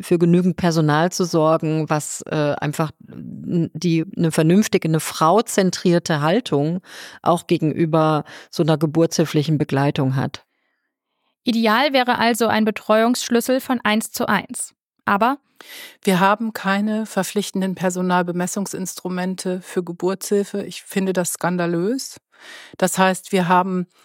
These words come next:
Speaker 3: ähm, kein System, was vorschreibt, wie viele Hebammen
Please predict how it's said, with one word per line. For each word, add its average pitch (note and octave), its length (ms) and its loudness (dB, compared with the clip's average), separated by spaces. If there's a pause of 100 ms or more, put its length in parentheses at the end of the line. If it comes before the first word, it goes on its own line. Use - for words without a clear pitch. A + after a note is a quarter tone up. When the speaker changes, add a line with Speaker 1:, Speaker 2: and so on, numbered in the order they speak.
(380)
Speaker 3:
ähm, E3+ 480 2 (960)
kein G#3 360 0
System, G3 600 0
was F3 240 -2
vorschreibt, F3+ 720 0
wie F3+ 120 -4
viele F#3+ 260 -2
Hebammen F3 680 0